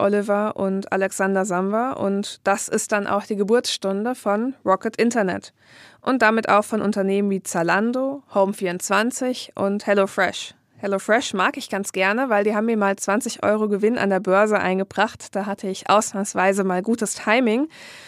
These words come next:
Und wenn wir gerade beim Thema Börse sind, sieben Jahre nach der Gründung, die ja zweitausendsieben war, ging auch Rocket Internet an die Börse.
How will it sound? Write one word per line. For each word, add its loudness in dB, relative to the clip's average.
Und 2
wenn 4
wir 0
gerade 0
beim 2
Thema 0
Börse 2
sind, -2
sieben 0
Jahre 2
nach 0
der -2
Gründung, 0
die -4
ja 0
zweitausendsieben 2
war, 2
ging -4
auch 0
Rocket 2
Internet 2
an 0
die -2
Börse. 0